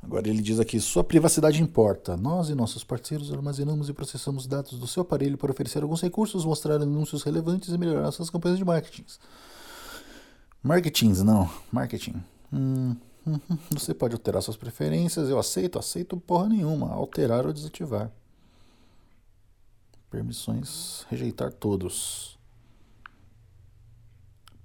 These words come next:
Pacto de honestidade. Essa é boa, vamos ver. Conhecer alguém pode ser complicado.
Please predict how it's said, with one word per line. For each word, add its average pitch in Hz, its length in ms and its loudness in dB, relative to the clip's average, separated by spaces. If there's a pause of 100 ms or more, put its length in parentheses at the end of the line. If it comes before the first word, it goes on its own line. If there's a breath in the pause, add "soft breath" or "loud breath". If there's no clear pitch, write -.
Pacto - 360 4
de 139 120 8
honestidade. 101 720 10
Essa 123 220 4
é - 20 8
boa, 98 240 8
vamos 113 240 4
ver. 85 160 2 (1200 loud breath)
Conhecer 143 500 10
alguém 101 460 8
pode 156 320 6
ser 147 220 4
complicado. 107 880 6